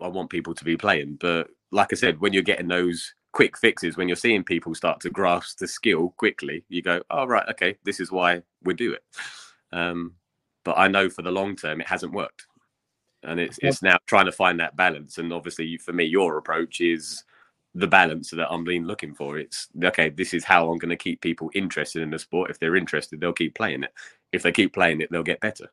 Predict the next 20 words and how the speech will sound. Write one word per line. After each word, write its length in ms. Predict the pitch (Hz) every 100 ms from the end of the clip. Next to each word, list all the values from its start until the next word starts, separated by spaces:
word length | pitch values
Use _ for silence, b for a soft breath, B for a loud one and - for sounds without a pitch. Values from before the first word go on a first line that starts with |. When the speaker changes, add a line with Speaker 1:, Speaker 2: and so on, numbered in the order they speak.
| B B B B _
Speaker 1:
But 100 | 110
it 100 | 104
takes 220 | 101 90 -
time. 220 | 104 - _
<laughs> 240 | - - 107 - - - B B B
And 180 | 87 87
that, 160 | 90 -
and 160 | 92 92
that's 220 | 90 -
what 140 | 85
you've 100 | 82
got 140 | 80 85
to 60 |
buy 180 | - 82
into. 340 | 95 95 73 71
But 100 | 87
it 80 | 104
does 140 | 120
take 160 | - 123
time. 180 | 107